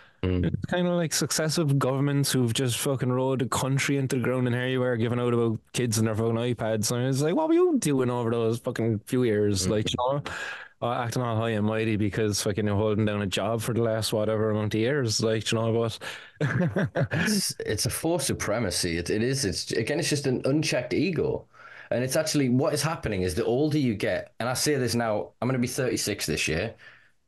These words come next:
Speaker 1: and I have to keep constantly checking myself. And when I look through the nostalgic rose-tinted filter back into, to my longer past, and I go,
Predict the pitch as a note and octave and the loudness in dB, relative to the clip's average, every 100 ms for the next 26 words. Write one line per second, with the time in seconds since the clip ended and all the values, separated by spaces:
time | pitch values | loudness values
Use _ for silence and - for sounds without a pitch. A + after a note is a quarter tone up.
0 | _ _ - C3+ D3+ - C#3+ F#3+ C#3 - | _ _ -6 -2 -2 -2 -2 -2 -2 -2
1 | E3+ F3 C#3+ A2 - G#3 - A2+ F#2 - | -2 -2 0 0 0 -2 -2 -2 -2 0
2 | D#2+ E2 - A#2 B2+ B2 C#3+ D3 D3 A#2+ | -2 -2 -2 0 0 0 0 0 0 2
3 | A2 G#2 - - B2 A#2+ A2+ G2 G#2+ A#2+ | 0 0 -2 0 0 0 0 0 2 2
4 | A#2+ - A#2+ - G#2+ G2 - A#2 A2 - | 0 -2 -2 0 0 0 -2 -2 -2 -2
5 | G2+ A#2+ - - G#2 G#2 - F#2 A2 G2 | -2 -2 -2 -2 0 0 -2 -4 -2 0
6 | F#2+ F#2+ G2 A2 A2+ F#2 - B2+ G#2+ - | 0 0 2 2 0 -2 -2 -4 -2 -2
7 | G2+ G2 G2 | 0 0 0